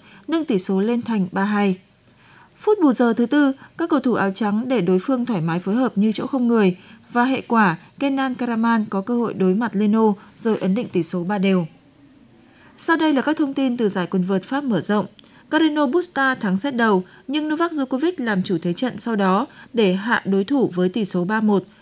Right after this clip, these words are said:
trong trận tứ kết Roland Garros rạng sáng ngày mùng tám tháng mười theo giờ Hà Nội. Sau ba giờ mười phút, hạt giống số một giành chiến thắng với các tỷ số bốn sáu, sáu hai, sáu ba và sáu bốn để lần thứ mười vào bán kết Pháp mở rộng.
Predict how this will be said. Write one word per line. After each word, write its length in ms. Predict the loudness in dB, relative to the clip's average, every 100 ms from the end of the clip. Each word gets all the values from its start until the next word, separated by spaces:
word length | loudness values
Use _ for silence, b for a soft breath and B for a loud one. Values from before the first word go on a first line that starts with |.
| B
trong 200 | -4 -4
trận 180 | -4 -4 -2
tứ 120 | 0
kết 200 | 0 -2
Roland 320 | -2 -2 -2
Garros 260 | -2 -2 -2 B B B -4
rạng 220 | -4 -2
sáng 220 | -4 -4
ngày 100 | -2
mùng 120 | -2
tám 280 | -2 -2 -2
tháng 200 | -2 0
mười 280 | 2 2 0
theo 120 | -4
giờ 140 | -2 -2
Hà 80 |
Nội. 280 | 0 0 0 -6 _ _ _ B B B B B -2
Sau 240 | 0 2
ba 200 | 2 0
giờ 200 | 0 0
mười 180 | 2 0
phút, 240 | 0 -2 B B
hạt 140 | -4 -2
giống 260 | 0 0
số 140 | 0 -2
một 260 | 0 -2
giành 160 | 0 0
chiến 180 | 0 -2
thắng 240 | 0 0
với 100 | -2
các 200 | -4 -2
tỷ 160 | -2 -2
số 380 | -2 -2 -2 0
bốn 200 | 0 0
sáu, 380 | -2 -2 -2 -4 B B
sáu 260 | -4 -2 0
hai, 320 | 0 -2 -4 B B
sáu 220 | -6 -2
ba 320 | 0 0 0 -4 -12
và 280 | -4 -2 -2
sáu 220 | -2 0
bốn 280 | 2 2 -2 B B B
để 260 | -2 2 2
lần 180 | 2
thứ 120 | 0 0
mười 260 | 2 0
vào 140 | 0 -2
bán 240 | -2 -2
kết 180 | -4 -4
Pháp 160 | -4 -2
mở 140 | -2
rộng. 220 | 0 -2